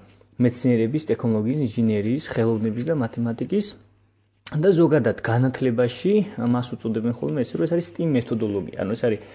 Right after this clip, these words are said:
სწავლების მეთოდი, სადაც აი, აი ამ მიმართულებების,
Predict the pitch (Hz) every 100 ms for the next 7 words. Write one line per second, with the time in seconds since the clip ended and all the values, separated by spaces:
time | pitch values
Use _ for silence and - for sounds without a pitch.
0 | - - - - 143 151 117 107 117 117
1 | - 131 160 233 233 - - - - 160
2 | 139 117 - 127 123 - - 117 120 123
3 | 113 120 120 117 - 120 113 113 113 147
4 | 214